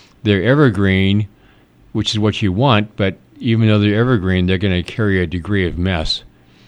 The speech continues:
And, and, uh, definitely the California peppers can be messy, and they will get a white flower with a cluster of red berries, and then when the red berries drop,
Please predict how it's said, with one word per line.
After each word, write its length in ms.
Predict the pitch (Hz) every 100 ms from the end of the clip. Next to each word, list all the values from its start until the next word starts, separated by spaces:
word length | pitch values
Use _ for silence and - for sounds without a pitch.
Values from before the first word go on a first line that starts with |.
| _ _ _
And, 800 | 104 95 92 92 90 90 95 254 _ _ -
and, 440 | 98 92 90 87
uh, 520 | 87 85 87 85 85 107 156
definitely 340 | 113 107 92
the 100 | 87
California 480 | 82 104 87 95 90
peppers 340 | 107 104 92
can 300 | - 110 95
be 460 | 87 90 90 85 95
messy, 380 | - 95 107 104
and 100 | 92
they 80 | 98
will 220 | 101 131
get 140 | 117 104
a 80 |
white 260 | 90 98 113
flower 560 | - 104 101 104 110 107 - - -
with 160 | 104 95
a 60 | 87
cluster 480 | - 117 - 104
of 120 | 90 85
red 240 | 101 85
berries, 540 | 98 113 90 87 90 - - - -
and 100 | 101
then 80 | 98
when 140 | 101 95
the 80 |
red 240 | 90 104 87
berries 360 | 104 123 131
drop, 440 | 85 87 85 90